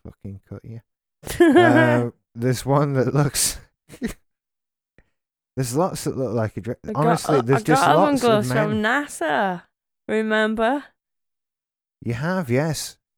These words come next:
Speaker 2: Awesome.
Speaker 1: Mary sent us
Speaker 2: Thank
Speaker 1: those.
Speaker 2: you so much for those, Rick.
Speaker 1: There's a variation on License to Grill. Clearly someone came up with that and ran with it.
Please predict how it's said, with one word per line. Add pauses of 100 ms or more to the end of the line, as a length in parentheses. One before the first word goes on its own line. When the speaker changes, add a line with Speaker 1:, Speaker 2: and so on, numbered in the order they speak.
(280)
Speaker 2:
Awesome.
Speaker 1:
Mary
sent
us
Speaker 2:
Thank
Speaker 1:
those.
Speaker 2:
you
so
much
for
those,
Rick. (400)
Speaker 1:
There's
a
variation
on (440)
License
to
Grill.
Clearly
someone
came
up
with
that
and
ran
with
it.